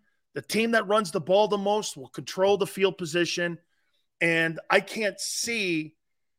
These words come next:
I can't see San Francisco doing that to a team that's been in every fight. You see, San Francisco is a different team. They're twelve and one, Merrill, since they got Christian McCaffrey.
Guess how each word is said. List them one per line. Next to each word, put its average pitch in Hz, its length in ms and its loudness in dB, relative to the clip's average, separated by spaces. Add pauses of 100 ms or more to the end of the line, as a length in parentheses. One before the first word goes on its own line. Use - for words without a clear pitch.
(360)
I 208 100 8
can't 233 340 -2
see 208 240 -2
San 185 300 2
Francisco 156 840 -4
doing 160 380 -2
that 147 240 -4
to 135 140 -8
a 131 40 -2
team 147 480 -8 (360)
that's - 200 2
been 196 220 2
in 170 120 2
every 156 300 -2
fight. 156 380 -2
You 160 60 -12
see, 214 180 -4
San 240 240 2
Francisco 220 480 -2
is 156 140 -2
a 156 40 -2
different 185 360 -2
team. 156 260 -4 (120)
They're 262 120 6
twelve 240 400 4
and 180 120 2
one, 185 220 4
Merrill, 139 340 2 (240)
since - 280 -4
they 175 180 4
got 165 320 0
Christian 160 360 0
McCaffrey. 143 560 2